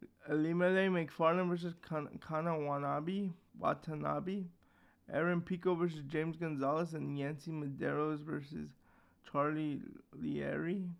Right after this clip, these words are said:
or Larry. It could be just Larry. It's Larry, sorry. Charlie Larry. Okay, so I'm gonna go Rafian Stans, even though he's a lot older.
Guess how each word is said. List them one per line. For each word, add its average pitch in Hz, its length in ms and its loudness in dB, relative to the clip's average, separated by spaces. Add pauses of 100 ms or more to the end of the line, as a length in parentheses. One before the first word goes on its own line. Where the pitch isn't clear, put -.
(120)
or 80 300 -8
Larry. 90 500 0 (220)
It - 120 -20
could 185 180 0
be 180 120 0
just 139 260 -6
Larry. 147 400 -2 (220)
It's 156 1400 -16
Larry, 139 480 -2 (120)
sorry. 139 380 -8 (280)
Charlie 139 300 0
Larry. 123 480 -2 (420)
Okay, 143 140 2
so 143 140 -6
I'm 147 160 -2
gonna 165 180 0
go 160 320 4 (840)
Rafian 190 640 6
Stans, 175 540 4
even 180 240 4
though 175 120 6
he's 175 200 4
a 170 80 4
lot 160 260 8
older. 160 540 4